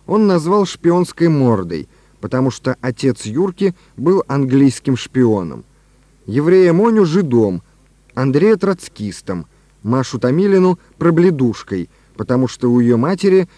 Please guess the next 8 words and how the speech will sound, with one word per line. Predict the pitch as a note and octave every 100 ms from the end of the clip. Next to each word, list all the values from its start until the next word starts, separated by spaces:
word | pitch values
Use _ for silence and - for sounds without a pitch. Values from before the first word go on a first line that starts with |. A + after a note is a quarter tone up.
| _
часто | - G3+ F#3+ D#3
сменялись | B2+ C3+ B2 B2+ B2+ A#2 - _ _
кавалеры. | - B2 A#2+ A2+ G2 E2 B1 G1+ _ _ _ _ _ _ _ _ _ _ _ _ _ _ - -
Обижаться | C#3 D#3 D3 G#3+ - F3+
на | F3
кличку | E3 G#3+ F#3 F#3+
не | G3
полагалось, | F#3 G3 G3 F#3 B2+ G2+ D#2 - -